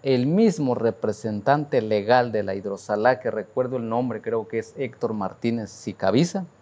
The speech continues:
eh, como representante legal de la empresa,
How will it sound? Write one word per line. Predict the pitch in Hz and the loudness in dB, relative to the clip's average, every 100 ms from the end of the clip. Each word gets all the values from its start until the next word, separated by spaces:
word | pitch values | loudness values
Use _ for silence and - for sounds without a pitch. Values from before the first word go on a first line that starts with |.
| _ _ _ _ _ _ _ _ _ _ | _ _ _ _ _ _ _ _ _ _
eh, | 127 110 104 101 101 101 95 - | -2 0 0 -2 -4 -6 -10 4
como | 165 185 135 | 6 6 4
representante | 113 101 98 104 101 127 151 | 0 -4 -8 -6 -2 0 0
legal | 139 127 127 | 2 4 4
de | 143 | 2
la | 143 | 2
empresa, | 147 143 127 127 - 147 | 0 4 4 4 0 -16